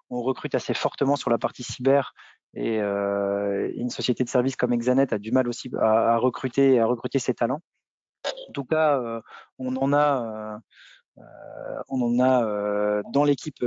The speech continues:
dans l'équipe soc et on a de, de vrais experts pour, euh, accompagner nos clients sur cette partie cybersécurité. Et, et surtout, en fait, on le voit en réponse à incident, alors quand, quand on parlait de, on parlait d'E D R,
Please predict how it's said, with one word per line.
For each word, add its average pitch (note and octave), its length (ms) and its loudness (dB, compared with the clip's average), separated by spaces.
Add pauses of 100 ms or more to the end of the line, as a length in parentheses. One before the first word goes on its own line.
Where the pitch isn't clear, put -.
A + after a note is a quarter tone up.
(100)
dans C3+ 80 2
l'équipe C3+ 360 -2
soc F3+ 260 -6
et C3 60 -6
on A#2+ 60 -2
a A#2 80 -2
de, A2+ 140 -2
de A2+ 140 -8
vrais D3 300 0
experts D3+ 360 -2
pour, A#2+ 300 -2
euh, G#2+ 100 0
accompagner C3 420 0
nos C3+ 120 0
clients C3 240 -2
sur - 140 -10
cette - 160 -12
partie - 220 -6
cybersécurité. A#2 760 -6 (1800)
Et, B2+ 500 2
et D3 40 6
surtout, D3 340 0
en F3 80 4
fait, D#3+ 180 0
on C#3+ 80 0
le C3+ 60 -2
voit F3+ 140 4
en E3+ 60 2
réponse D3 340 -6
à C#3+ 40 0
incident, D#3 400 0
alors C#3 180 0
quand, C3 340 -4
quand C3 140 -6
on B2+ 140 -6
parlait C3 260 0
de, A2+ 240 -8
on A#2+ 140 -6
parlait B2 200 0
d'E A#2 140 -4
D C3+ 240 2
R, - 160 -4